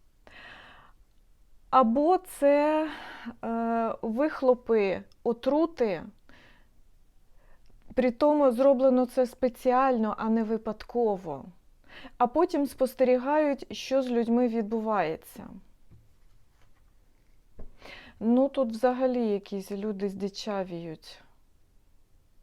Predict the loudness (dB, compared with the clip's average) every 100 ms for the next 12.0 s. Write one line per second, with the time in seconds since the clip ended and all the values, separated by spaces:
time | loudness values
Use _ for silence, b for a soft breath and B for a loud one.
0 | _ _ _ _ _ _ _ _ _ _
1 | _ _ _ -12 -8 -6 -6 -8 -10 -12
2 | -10 -10 -10 -12 -16 B B B B 6
3 | 6 6 0 -2 0 0 0 0 0 -2
4 | -4 -6 -8 -10 -14 -14 -10 -8 -8 -10
5 | -10 -8 -8 -6 -4 -4 -4 -4 -2 -4
6 | -6 -10 -4 -4 -4 -6 -4 -4 -4 -6
7 | -6 -6 -6 -8 -6 -6 -6 -10 -16 B
8 | B B -8 0 2 0 -2 -6 -8 -4
9 | -4 -2 -2 -2 -2 -2 -2 -2 -2 -4
10 | -6 -8 -8 -8 -10 -12 -12 -8 -6 -6
11 | -8 -10 -10 -8 -10 -10 -14 -10 -8 -8